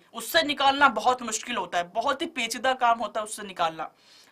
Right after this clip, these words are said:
hard and stony वाला। Yes, that is your endocarp।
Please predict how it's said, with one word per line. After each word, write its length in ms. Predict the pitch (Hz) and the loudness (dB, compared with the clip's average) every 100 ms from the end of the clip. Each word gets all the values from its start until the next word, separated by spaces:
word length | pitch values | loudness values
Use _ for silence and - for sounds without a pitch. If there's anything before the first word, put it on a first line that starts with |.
| - 233 | -2 6
hard 300 | 226 277 - | 8 8 6
and 380 | 247 339 - | 4 4 -2
stony 280 | - 220 226 | -2 -2 0
वाला। 260 | 214 175 165 | 0 0 -2
Yes, 460 | 180 320 622 - - - - 180 | 4 6 6 0 -12 -20 -20 -2
that 300 | 269 339 440 | 6 6 6
is 380 | 539 554 302 | 2 2 4
your 260 | 277 262 202 | 6 6 4
endocarp। 520 | 196 185 180 165 151 | 2 -2 0 0 0